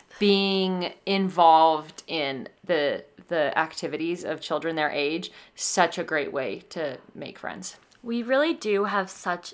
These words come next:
Speaker 2: a great opportunity as mothers to make friends, because we're kind of handed an opportunity to make friends on a silver platter.
Speaker 1: True.
Speaker 2: Like, if you have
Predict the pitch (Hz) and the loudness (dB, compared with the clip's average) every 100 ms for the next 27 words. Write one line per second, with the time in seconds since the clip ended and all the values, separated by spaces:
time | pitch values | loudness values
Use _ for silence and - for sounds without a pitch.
0 | - 190 180 185 - - 170 170 170 - | -14 -10 -10 -10 -14 -18 -10 -8 -8 -6
1 | 165 170 165 170 170 180 - 170 165 165 | -6 -8 -12 -14 -12 -10 -4 -4 -4 -6
2 | 160 175 196 - 190 170 - - 175 175 | -6 -6 -8 -12 -12 -12 -10 -6 -4 -4
3 | 226 226 - - - - 214 208 202 180 | -8 -12 -18 -20 -20 -8 -8 -2 0 0
4 | - - _ _ _ 202 208 - 233 247 | -4 -16 _ _ _ -4 -4 -2 0 0
5 | 226 202 185 196 196 180 165 180 175 196 | -2 -4 -4 -2 -4 -4 -6 -6 -10 -10
6 | 175 185 190 202 196 190 208 202 214 233 | -8 -6 -8 -6 -8 -4 -2 -2 -4 -8
7 | - 180 175 - 180 165 180 - - - | -4 -2 -2 -8 -10 -10 -10 -6 -6 -6
8 | - - - 220 196 175 214 202 - 175 | -8 -12 -4 2 2 4 4 4 2 -2
9 | 214 240 262 - 196 180 185 208 226 | -2 -2 0 2 4 6 4 2 -6